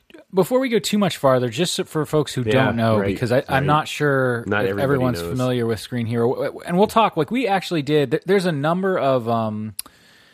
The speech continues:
Speaker 1: there's a number of service providers out there that claim to do great stuff. Like,
Speaker 2: Yeah.
Speaker 1: we, we've tried others.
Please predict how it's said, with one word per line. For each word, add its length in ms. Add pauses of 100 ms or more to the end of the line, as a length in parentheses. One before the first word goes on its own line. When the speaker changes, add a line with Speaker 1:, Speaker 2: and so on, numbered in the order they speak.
(160)
Speaker 1:
there's 160
a 40
number 260
of 100
service 360
providers 460
out 180
there 180
that 380
claim 520
to 120
do 540 (380)
great 260
stuff. 320
Like, 80
Speaker 2:
Yeah. 120
Speaker 1:
we, 220
we've 180
tried 240
others. 480